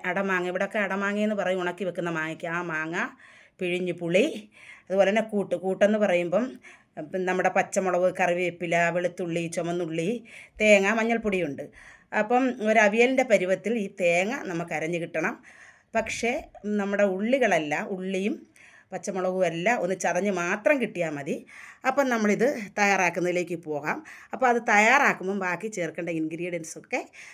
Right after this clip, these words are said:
ഞാൻ നിങ്ങൾക്ക് അപ്പോൾ പരിചയപ്പെടുത്തും. അപ്പം നല്ല ഈ, ഏ, താളെന്ന് പറയുമ്പോൾ നമ്മൾ മഞ്ഞൾപ്പൊടിയിലും, ഏ, ഉപ്പ്, പിഴുപുളിയും പിഴിഞ്ഞ് ആ വെള്ളത്തിൽ,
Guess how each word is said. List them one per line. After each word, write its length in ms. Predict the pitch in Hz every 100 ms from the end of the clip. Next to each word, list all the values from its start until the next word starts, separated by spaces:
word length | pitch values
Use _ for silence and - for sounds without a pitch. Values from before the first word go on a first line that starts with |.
| -
ഞാൻ 120 | 190 180
നിങ്ങൾക്ക് 280 | 170 170 165
അപ്പോൾ 160 | 160 214
പരിചയപ്പെടുത്തും. 600 | 180 151 175 160 156 214 311 208 - - - - 202
അപ്പം 220 | 202 269 202 - 196
നല്ല 220 | 190 196 214 185
ഈ, 40 | 240 226 - _ - - 175
ഏ, 20 | 175 180 175 180
താളെന്ന് 360 | 175 196 226 220
പറയുമ്പോൾ 460 | 165 170 160 175 254 - - - - 185
നമ്മൾ 200 | 190 202 196
മഞ്ഞൾപ്പൊടിയിലും, 840 | 190 214 247 247 196 180 165 175 - - _ _ _ - - _ _ -
ഏ, 80 | 180 175
ഉപ്പ്, 180 | 170 185 196
പിഴുപുളിയും 480 | 233 233 220 190 180
പിഴിഞ്ഞ് 300 | 170 165 165 165 185
ആ 40 | 208 190
വെള്ളത്തിൽ, 380 | 175 175 160